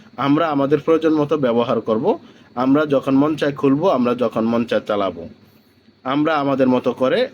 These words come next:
একটা বেড়িবাঁধ দিতে হবে। এটা হচ্ছে আমাদের বাংলাদেশ সরকারের কাছে আমার একটা দাবি। এটা না করলে ইন্ডিয়া কখনো সোজা হবে না। ইন্ডিয়া যখন মন চায় তখনই বাংলাদেশের উপরে পানি ছেড়ে দেয়, বাংলাদেশের মানুষের একটা দুর্গতির অবস্থা করে ফেলে। মানুষ,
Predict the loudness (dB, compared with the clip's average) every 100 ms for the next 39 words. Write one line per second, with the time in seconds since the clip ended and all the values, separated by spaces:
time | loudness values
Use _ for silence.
0 | -12 -10 -6 -4 -2 0 0 0 -4 -2
1 | -4 -4 -4 -4 -4 -4 -2 0 0 -2
2 | -2 -2 -2 -2 -2 -6 -2 -4 -4 -4
3 | -4 -2 -2 -4 -8 -6 -6 -6 -16 _
4 | _ _ _ _ _ _ _ _ _ _
5 | -6 -2 0 0 0 0 0 2 0 2
6 | 2 2 0 -2 0 -2 -2 -2 -2 -4
7 | -4 -8 -10 -16 -20 -20 -6 -2 0 2
8 | 2 2 0 0 0 0 2 4 4 4
9 | -2 -2 -4 -2 -4 0 0 2 0 -2
10 | -2 -2 -2 0 0 -2 -2 -2 -2 0
11 | 0 0 -2 -6 -16 -20 -10 -4 -2 0
12 | -2 -2 0 0 -2 -2 -4 -4 -4 -2
13 | 0 0 0 0 0 0 -4 -4 0 0
14 | 0 -2 -2 -2 -2 -2 -4